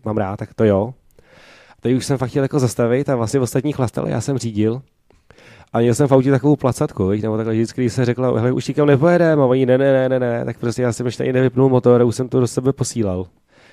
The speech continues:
Vždycky nějakou, co jsem od nějakého domorodce dostal, nějakou tu jejich pálenku. Každá byla dobrá. <laughs> Hele, dobrý bylo u toho Rumunska, že k nám bylo vedro, nebo takhle. A říká, „Já se prostě potřebuji osprchovat.“ A samozřejmě jsme jeli na blind, že jo, žádný ubytování, nic takovýhle, to prostě, to,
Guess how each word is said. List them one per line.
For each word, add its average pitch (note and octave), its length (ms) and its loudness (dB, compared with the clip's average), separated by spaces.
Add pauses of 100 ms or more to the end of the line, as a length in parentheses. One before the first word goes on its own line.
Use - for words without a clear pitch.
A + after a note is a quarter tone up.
(140)
Vždycky - 220 -8
nějakou, A2+ 280 -2
co G#2+ 100 -6
jsem G#2 160 -4
od G#2+ 40 -4
nějakého A2+ 380 -4
domorodce A2 360 2
dostal, G#2+ 300 -2
nějakou G2 280 -6
tu G#2+ 100 -6
jejich G#2+ 160 -2
pálenku. G2+ 580 -2
Každá G2+ 400 0
byla G2+ 240 -2
dobrá. G2+ 420 -4
<laughs> - 40 -20 (2250)
Hele, B2+ 200 4
dobrý C#3 200 6
bylo D3 180 4
u C3 40 2
toho D3 160 4
Rumunska, C3+ 400 0
že C3+ 60 -2
k - 60 -8
nám C3+ 160 0
bylo C#3+ 180 4
vedro, A#2+ 260 2
nebo A2+ 200 0
takhle. G#2+ 340 -6
A A2 60 -2
říká, A2+ 320 -4
„Já A2 60 -2
se - 120 -6
prostě - 260 -6
potřebuji A#2 320 2
osprchovat.“ C3 520 -2
A - 60 -6
samozřejmě G#2+ 320 0
jsme A#2+ 140 0
jeli B2 140 2
na B2 100 2
blind, G#2 220 -2
že F#2 80 -4
jo, F#2+ 80 0
žádný G2+ 320 -2
ubytování, G#2 600 -2
nic G#2+ 180 -8
takovýhle, G2+ 640 0
to G2+ 120 -2
prostě, F#2 320 -6
to, - 120 -18